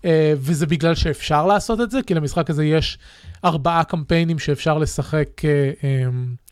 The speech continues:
בעצמך ולראות חלקים שונים של המשחק.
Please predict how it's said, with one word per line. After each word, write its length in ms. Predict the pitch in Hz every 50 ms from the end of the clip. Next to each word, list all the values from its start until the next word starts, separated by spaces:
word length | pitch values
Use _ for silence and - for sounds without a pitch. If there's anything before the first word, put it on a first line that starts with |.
| - - - - - - - -
בעצמך 460 | 139 156 147 - - 151 139 - 165 160 143
ולראות 360 | 156 147 147 143 156 147 -
חלקים 380 | - 156 147 131 - 160 156
שונים 320 | 139 - - 147 147 151 143
של 180 | - 160 143
המשחק. 680 | 139 135 135 - - - 127 165 190 240 247 - -